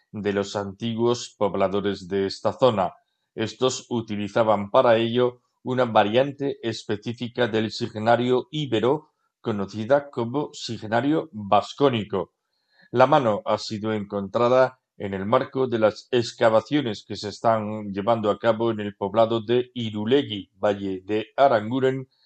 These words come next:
habitado entre mediados de la Edad del Bronce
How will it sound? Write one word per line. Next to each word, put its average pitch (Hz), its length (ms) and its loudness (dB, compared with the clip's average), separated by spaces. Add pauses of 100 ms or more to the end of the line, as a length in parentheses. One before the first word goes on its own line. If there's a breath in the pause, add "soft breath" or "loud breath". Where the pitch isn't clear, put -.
(140)
habitado 110 600 0
entre 110 420 -2
mediados 120 640 -2
de 107 200 -2
la 98 360 2
Edad 110 320 2
del 107 220 -4
Bronce 127 580 0